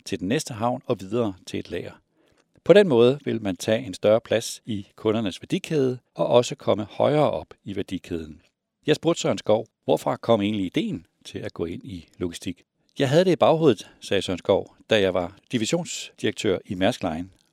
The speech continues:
Og det var så det strategiarbejde, der var efter sommeren to tusind og seksten." Citat slut. I dag er Ocean og logistik reelt én organisation med én salgsorganisation, én landeorganisation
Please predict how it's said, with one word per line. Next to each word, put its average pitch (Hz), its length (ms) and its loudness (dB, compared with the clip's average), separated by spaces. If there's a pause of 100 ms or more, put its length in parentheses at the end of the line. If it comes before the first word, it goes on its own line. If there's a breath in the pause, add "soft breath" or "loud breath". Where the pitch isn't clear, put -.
Og 113 120 -10
det 147 80 -2
var 139 60 -4
så 165 160 0
det 156 180 -2
strategiarbejde, 120 680 0
der 95 120 -2
var 98 240 0 (120)
efter 113 340 0 (140)
sommeren 95 580 0
to 104 200 -4
tusind 101 400 -12
og - 120 -12
seksten." 78 460 -10
Citat - 380 -10
slut. - 280 -16 (560)
I 175 80 -2
dag 208 260 2
er 139 300 0 (140)
Ocean 139 440 0
og 110 160 -4
logistik 98 560 -8 (460)
reelt 113 440 0
én 170 200 -6
organisation 143 720 -6 (120)
med 104 120 -10
én 135 220 -2
salgsorganisation, - 1000 -6
én 113 200 -6
landeorganisation 107 920 -4